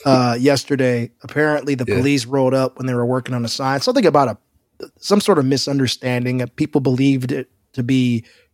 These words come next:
Speaker 1: permit later.
Speaker 2: Defacing.
Speaker 1: Uh, no, uh,
Speaker 2: Oh.
Speaker 1: when they were taking off Twitter off the
Speaker 2: Oh.
Speaker 1: side of the, the, the building.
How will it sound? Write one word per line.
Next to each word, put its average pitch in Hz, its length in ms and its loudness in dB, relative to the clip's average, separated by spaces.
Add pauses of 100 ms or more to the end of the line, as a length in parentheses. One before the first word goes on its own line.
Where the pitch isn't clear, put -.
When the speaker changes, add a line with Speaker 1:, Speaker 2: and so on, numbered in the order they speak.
Speaker 1:
permit 147 400 2
later. 143 300 2
Speaker 2:
Defacing. 107 140 -8 (460)
Speaker 1:
Uh, 165 120 4
no, 151 200 4
uh, 135 40 -6 (160)
Speaker 2:
Oh. 151 220 6
Speaker 1:
when 147 160 2
they 151 80 4
were 139 140 4
taking 147 420 2
off 139 260 4
Twitter 147 380 4 (500)
off 135 140 2
the 143 120 -4
Speaker 2:
Oh. 110 60 -4
Speaker 1:
side 139 240 4
of 127 300 -2 (540)
the, 156 160 0
the, 139 200 2
the 135 120 -4
building. 135 440 2